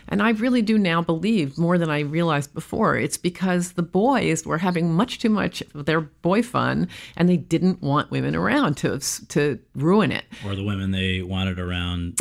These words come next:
Speaker 1: <laughs>
Speaker 2: were not the wo-, not, it wasn't necessarily, I, I wanna f-,
Speaker 1: They
Speaker 2: figure
Speaker 1: wanted
Speaker 2: out how
Speaker 1: a
Speaker 2: to
Speaker 1: certain
Speaker 2: s-,
Speaker 1: type of
Speaker 2: right.
Speaker 1: woman.
Speaker 2: And that's not
Speaker 1: <laughs>
Speaker 2: to denigrate the women who have made it in this business, but it just, I
Speaker 1: No,
Speaker 2: think
Speaker 1: no,
Speaker 2: it
Speaker 1: I
Speaker 2: is,
Speaker 1: mean, I
Speaker 2: yeah.
Speaker 1: think those women who have,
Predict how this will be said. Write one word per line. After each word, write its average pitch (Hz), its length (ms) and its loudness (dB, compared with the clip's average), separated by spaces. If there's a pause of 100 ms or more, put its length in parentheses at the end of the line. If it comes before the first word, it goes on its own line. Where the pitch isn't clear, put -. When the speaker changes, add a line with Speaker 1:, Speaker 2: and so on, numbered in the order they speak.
(100)
Speaker 1:
<laughs> 208 160 2
Speaker 2:
were 208 180 4 (100)
not 98 260 2 (140)
the 104 80 2
wo-, 101 200 0
not, 110 240 0
it 117 160 0
wasn't 107 280 2
necessarily, 104 1120 2 (320)
I, 101 100 0
I - 80 0
wanna 104 160 4
f-, - 220 -6
Speaker 1:
They - 220 -2
Speaker 2:
figure - 40 6
Speaker 1:
wanted - 120 6
Speaker 2:
out - 60 6
how - 60 6
Speaker 1:
a - 40 4
Speaker 2:
to 214 80 6
Speaker 1:
certain 214 220 4
Speaker 2:
s-, 208 100 0
Speaker 1:
type 208 180 6
of - 60 6
Speaker 2:
right. 113 240 6
Speaker 1:
woman. 156 220 6
Speaker 2:
And 120 140 8
that's 147 240 8
not 151 240 8
Speaker 1:
<laughs> - 20 0
Speaker 2:
to 139 120 6
denigrate 117 600 4
the 113 60 2
women 110 280 6
who 107 80 4
have 98 120 2
made 156 220 6
it 165 80 6
in 110 80 6
this 101 180 2
business, 101 380 2
but 107 160 2
it 107 100 2
just, - 440 0 (140)
I - 40 -2
Speaker 1:
No, 302 100 4
Speaker 2:
think 302 140 4
Speaker 1:
no, 262 120 4
Speaker 2:
it - 20 4
Speaker 1:
I - 40 2
Speaker 2:
is, 226 40 2
Speaker 1:
mean, 226 160 0
I - 100 0
Speaker 2:
yeah. 262 80 0
Speaker 1:
think 262 160 0
those 220 200 0
women 220 320 2
who 208 140 0
have, 160 120 -4